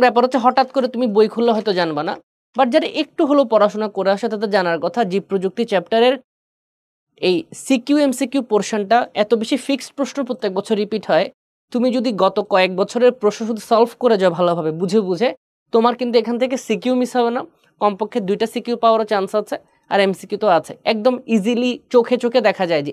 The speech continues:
এগুলোই আসবে, এগুলোই পারতে হবে, মাথা চিন্তা করার কিছু নাই। এমসিকিউ ক্লাসে কিন্তু আমরা একদম বেসিক লেভেল যে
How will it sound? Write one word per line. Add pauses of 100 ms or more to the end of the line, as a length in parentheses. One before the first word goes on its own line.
(120)
এগুলোই
আসবে,
এগুলোই
পারতে
হবে, (880)
মাথা
চিন্তা
করার
কিছু
নাই। (380)
এমসিকিউ
ক্লাসে
কিন্তু
আমরা
একদম (240)
বেসিক
লেভেল
যে